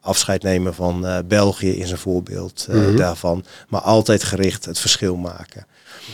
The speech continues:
Speaker 1: Niet toevallig in het midden is goed voer tegen een competitieve prijs, hè. De, eh, wij zien op het boerenerf, de marges zijn dun voor de boeren. En dat dwingt ons ook om scherp aan de wind te varen en zorgen dat ze tegen lage kosten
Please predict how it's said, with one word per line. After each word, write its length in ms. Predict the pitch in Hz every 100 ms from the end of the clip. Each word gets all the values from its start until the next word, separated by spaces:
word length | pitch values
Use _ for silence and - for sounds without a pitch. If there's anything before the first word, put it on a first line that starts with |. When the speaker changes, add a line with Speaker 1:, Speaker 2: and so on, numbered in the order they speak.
| - _ _ _
Speaker 1:
Niet 200 | 131 131
toevallig 400 | 139 135 147 117
in 60 | 117
het 120 | 104
midden 400 | 135 147 117 101
is 300 | 107 104 -
goed 200 | - 160
voer 240 | - 123
tegen 320 | 110 117 104 107
een 60 |
competitieve 680 | - 104 - - - 107 101
prijs, 420 | - 95 101 -
hè. 220 | 110 107
De, 100 | 107
eh, 420 | 101 95 101 95 95
wij 160 | 101 101
zien 320 | 127 120 110 -
op 140 | 110
het 120 | 104 98
boerenerf, 720 | 120 123 95 104 107 101 - - - -
de 100 | 107
marges 420 | 117 120 110 -
zijn 180 | 101 101
dun 200 | 117 104
voor 140 | 104
de 60 | 98
boeren. 500 | 104 104 101 104 -
En 140 | 101
dat 140 | 95
dwingt 300 | 90 107 101
ons 200 | 104 92
ook 160 | 98 -
om 120 | 95
scherp 400 | - - 117 -
aan 80 | 98
de 60 | 92
wind 220 | 98 101
te 80 | 95
varen 400 | 98 95 98 95
en 100 | 95
zorgen 440 | 101 101 - 104 - - -
dat 240 | 113 98
ze 160 | - 107
tegen 340 | 101 95 87
lage 360 | 90 95 104 104
kosten 520 | - 101 92 - 104